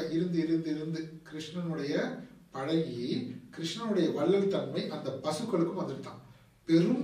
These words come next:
பசுக்கள் என்ன பண்ணும்? அது தன்னுடைய மடியில இருக்கின்ற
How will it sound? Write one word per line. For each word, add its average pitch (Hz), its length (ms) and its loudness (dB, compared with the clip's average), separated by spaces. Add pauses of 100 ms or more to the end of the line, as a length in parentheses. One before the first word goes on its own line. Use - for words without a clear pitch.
பசுக்கள் - 460 0 (440)
என்ன 220 200 -4
பண்ணும்? 190 240 0
அது 123 160 -6 (760)
தன்னுடைய 156 540 0 (640)
மடியில 190 380 4
இருக்கின்ற - 440 -2